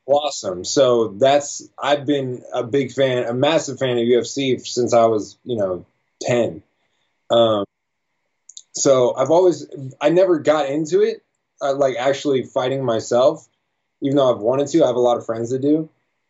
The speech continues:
But, uh, I always looked at it as kind of the same sort of,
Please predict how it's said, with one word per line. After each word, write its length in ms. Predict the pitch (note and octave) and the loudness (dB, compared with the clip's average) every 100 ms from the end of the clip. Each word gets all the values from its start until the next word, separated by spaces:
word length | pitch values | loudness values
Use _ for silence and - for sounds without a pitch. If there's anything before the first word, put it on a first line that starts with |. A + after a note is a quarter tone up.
| - | 0
But, 180 | C3 B2 | 2 2
uh, 320 | A#2+ A2+ G#2+ | 2 2 0
I 120 | - | 0
always 260 | D3 F3 B2+ | 2 2 2
looked 220 | E3+ D#3+ | -2 2
at 120 | C#3 | 2
it 60 | C3 | 2
as 140 | A#2+ | -2
kind 240 | - D3 D3 | -6 -4 -2
of 80 | B2+ | -2
the 100 | A#2 | -4
same 400 | - C#3 C#3 B2 | -4 -2 -2 -4
sort 320 | - C3+ C3 | 0 0 2
of, 260 | A#2+ G#2+ | 0 -4